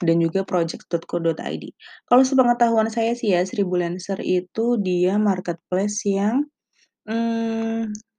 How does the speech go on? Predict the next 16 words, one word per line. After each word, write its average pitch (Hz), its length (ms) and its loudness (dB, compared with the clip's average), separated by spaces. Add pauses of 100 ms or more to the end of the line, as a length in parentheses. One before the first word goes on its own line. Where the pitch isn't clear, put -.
kayaknya 220 400 0
sih 277 80 -4
banyakan 208 560 4
itu 214 240 0
ya, 214 160 4 (800)
banyakan 202 880 2 (800)
project-projectnya 202 720 0
tuh 254 80 -2
kayak 208 240 -6
project 202 320 -2
desain 190 400 -2
grafis 196 800 0
gitu. - 160 -6
Tapi 196 160 -4
kalau 226 240 -2
project, 190 720 -2